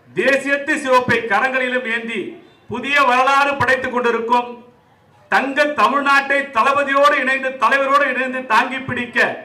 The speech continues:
தனிப்பிறவி எடுத்து உழைத்துக் கொண்டிருக்கும் நம்முடைய இளைய கலைஞர், இளைய தலைவர் அண்ணன் உ-,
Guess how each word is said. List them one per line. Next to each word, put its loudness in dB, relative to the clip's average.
தனிப்பிறவி 0
எடுத்து 0
உழைத்துக் -2
கொண்டிருக்கும் 0
நம்முடைய 0
இளைய 0
கலைஞர், -2
இளைய 2
தலைவர் -2
அண்ணன் 0
உ-, -4